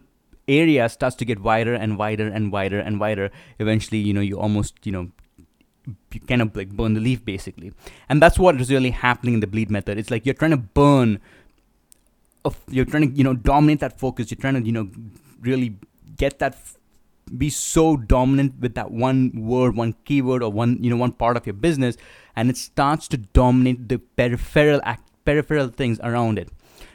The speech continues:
such as, you know, what does Vancouver S E O stands for? It's nothing but digital marketing. Then, then you start to bleed into digital marketing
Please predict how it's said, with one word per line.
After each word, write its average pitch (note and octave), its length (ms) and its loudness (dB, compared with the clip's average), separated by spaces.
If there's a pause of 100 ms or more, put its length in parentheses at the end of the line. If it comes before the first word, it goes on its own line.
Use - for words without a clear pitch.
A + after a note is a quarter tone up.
(100)
such - 240 -2
as, B2+ 180 4
you B2 60 0
know, B2 100 2
what C3+ 220 2
does C#3 120 2
Vancouver B2 480 -2
S - 280 -6
E B2+ 140 2
O A#2+ 80 2
stands B2 420 -2
for? B2 220 -2
It's A#2+ 160 -6
nothing B2 340 2
but A2 160 -2
digital G#2+ 340 0
marketing. F#2 520 -4
Then, A2 240 -2
then B2 160 2
you B2 60 4
start A#2+ 160 0
to A#2+ 60 -2
bleed A#2 240 -2
into A2 160 -2
digital A2 400 2
marketing G2 540 -4